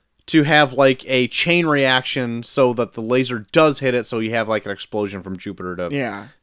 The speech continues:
Speaker 1: to, uh, have their master plan come to fruition.
Speaker 2: Yeah.
Speaker 1: And so this is where you get actually the tearful goodbye, which I thought was actually really well done.
Speaker 2: Yeah, probably the best part of the movie, I would say, for me.
Speaker 1: For sure.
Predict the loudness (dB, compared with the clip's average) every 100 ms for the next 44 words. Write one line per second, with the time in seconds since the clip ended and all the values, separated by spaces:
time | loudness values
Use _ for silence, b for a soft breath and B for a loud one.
0 | -12 -6 -4 -4 -4 -4 -6 -10 _ _
1 | _ _ -20 -10 -8 -6 -8 -8 -10 -12
2 | -10 -8 -8 -8 -10 -10 -12 -10 -8 -4
3 | -4 -6 -8 -10 -12 -10 -8 -10 -10 -4
4 | 0 4 4 4 2 4 4 4 2 2
5 | 0 0 -2 -2 0 2 0 0 0 2
6 | 4 4 2 0 0 0 0 -2 -4 -6
7 | -4 -4 -4 -10 -4 -2 0 0 0 0
8 | 0 0 0 -2 0 2 4 2 2 -2
9 | 0 -2 -2 -6 -6 -6 -6 -8 -8 -10
10 | -10 -12 -12 -12 -6 -4 -2 2 2 2
11 | -2